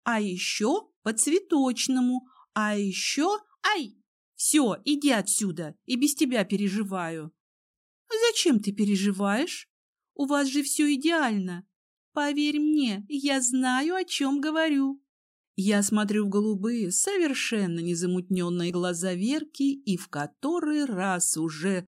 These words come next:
за эти два месяца думаю, что в выборе свидетельницы слегка ошиблась. Нет, Верка хорошая девчонка и подруга верная. Но эта её страсть ко всему мистическому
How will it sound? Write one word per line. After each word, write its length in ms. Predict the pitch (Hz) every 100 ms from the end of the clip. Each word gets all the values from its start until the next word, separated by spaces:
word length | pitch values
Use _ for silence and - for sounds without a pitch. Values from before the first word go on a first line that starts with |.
| _
за 320 | 139 147 170
эти 320 | 180 175 156
два 300 | 143 147 170
месяца 680 | 147 190 294 285 262 - 220
думаю, 720 | 180 156 190 294 285 160 143 - _ _
что 300 | - - 214
в 200 | 220 196
выборе 480 | 254 294 185 160 160
свидетельницы 1300 | - - 170 151 233 330 277 214 180 160 - 160 143 -
слегка 600 | - 120 156 - 160 180
ошиблась. 840 | 214 226 - 359 190 147 - - _ _ _ _ _ _ _ 403
Нет, 440 | 381 233 135 -
Верка 320 | 320 427 -
хорошая 600 | - 285 320 302 - 185
девчонка 640 | 170 170 - 165 151 - 135 _ -
и 100 | 131
подруга 540 | 247 233 175 226 208
верная. 560 | 196 190 185 180 175 165 _ _ _ _ _
Но 260 | 135 139 147
эта 360 | 226 247 240
её 400 | 156 175 180 262
страсть 580 | 262 - - 185 247 -
ко 100 | -
всему 380 | 180 - 208 254
мистическому 1160 | 202 175 - 220 285 - 320 - 226 170 143